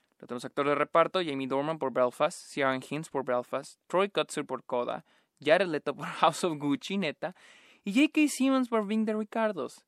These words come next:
Ah, y Cody Smith McPhee por The Power of the Dog. Vaya, wow. Best Actress, Mejor Actriz: Jessica Chastain por The Eyes of Tammy Faye, Olivia Colman por The Lost Daughter, Lady Gaga por House of Gucci, Alana Haim por Licorice Pizza, Nicole Kidman por Being the Ricardos y Kristen Stewart por Spencer.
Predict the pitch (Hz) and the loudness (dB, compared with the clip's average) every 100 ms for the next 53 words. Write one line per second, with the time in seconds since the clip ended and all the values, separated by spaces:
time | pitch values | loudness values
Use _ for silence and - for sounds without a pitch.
0 | _ 185 185 180 - 208 214 202 196 190 | _ 0 0 -2 2 2 2 0 -2 0
1 | 175 - 151 131 123 113 117 - - - | -4 -4 -10 -8 -6 -6 -6 -8 -14 -18
2 | - _ _ _ _ _ _ _ _ _ | -20 _ _ _ _ _ _ _ _ _
3 | _ - 117 101 - 110 - - _ _ | _ -6 -6 -8 -8 -8 -8 -12 _ _
4 | 135 175 233 - 180 196 - 123 123 123 | 2 4 4 0 -4 -4 -4 -6 -4 -2
5 | 175 185 180 170 151 180 175 - 170 180 | -2 -2 -6 -4 -4 -4 -4 -4 -4 -6
6 | - 147 143 139 147 151 - 147 143 - | -6 -6 -2 0 -2 -4 -6 -6 -6 -4
7 | 127 135 - 139 151 175 - 156 156 139 | -4 -6 -6 -6 -4 -4 -4 -4 -4 -4
8 | 127 123 123 123 123 120 123 143 - _ | -4 -2 -2 -2 -4 -2 -2 -4 -10 _
9 | _ 139 175 196 165 156 151 - 135 139 | _ -4 -4 -4 0 0 0 -4 -4 -4
10 | 135 131 135 160 - 120 - _ 131 165 | -4 -6 -6 -8 -6 -12 -12 _ 0 0
11 | 185 165 170 151 135 135 139 131 - - | -2 -6 -6 -4 -4 -4 -4 -4 -6 -16
12 | 160 - - _ _ _ 147 196 208 - | -16 -16 -18 _ _ _ -4 0 0 -2
13 | 190 196 185 156 139 170 170 175 165 160 | -2 -2 -2 -4 -4 -6 -6 -8 -6 -2
14 | 165 180 196 - - 156 - 180 - 139 | -2 -2 -8 -14 -10 -10 -8 -10 -4 -6
15 | - 123 - - - 104 - | -4 -8 -8 -12 -14 -16 -20